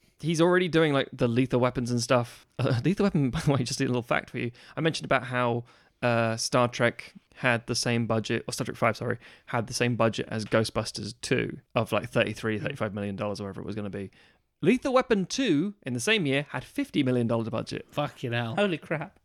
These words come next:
Speaker 1: I don't know how or why, but there we go. Anyway, so Dick Donner. Um, and I think it's entirely possible. I genuinely,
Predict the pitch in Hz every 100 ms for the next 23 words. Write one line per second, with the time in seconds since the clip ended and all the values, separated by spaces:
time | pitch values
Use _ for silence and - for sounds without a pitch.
0 | 147 113 117 - 202 165 135 185 156 143
1 | 160 147 131 185 135 131 165 _ - -
2 | 185 135 160 151 - - 170 131 117 -
3 | - - - 139 139 147 143 151 165 165
4 | 151 156 147 131 123 120 117 - 139 135
5 | 143 131 127